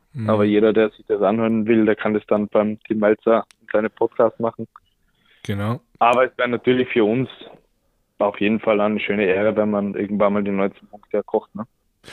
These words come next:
Speaker 1: Also ihr seid offen gegenüber jedem, ihr seid ja bis jetzt niemandem böse, euer Ziel waren die
Speaker 2: Nein.
Speaker 1: drei Sterne, die habt's erreicht und ich glaub,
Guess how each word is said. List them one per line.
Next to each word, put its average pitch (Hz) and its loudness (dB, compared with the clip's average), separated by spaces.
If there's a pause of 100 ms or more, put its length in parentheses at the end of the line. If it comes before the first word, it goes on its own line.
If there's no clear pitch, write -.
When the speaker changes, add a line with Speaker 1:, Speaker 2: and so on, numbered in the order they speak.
(200)
Speaker 1:
Also 127 4
ihr 135 8
seid 127 4
offen 139 2
gegenüber 113 2
jedem, 123 2
ihr 113 2
seid 104 -4
ja 101 -2
bis 95 -10
jetzt 107 -4
niemandem 107 0
böse, 120 4
euer 113 0
Ziel 117 0
waren 110 2
die 104 -2
Speaker 2:
Nein. 92 2
Speaker 1:
drei 104 -2
Sterne, 123 2
die 113 0
habt's - -6
erreicht 104 -4
und 110 -2
ich 101 -6
glaub, 104 -2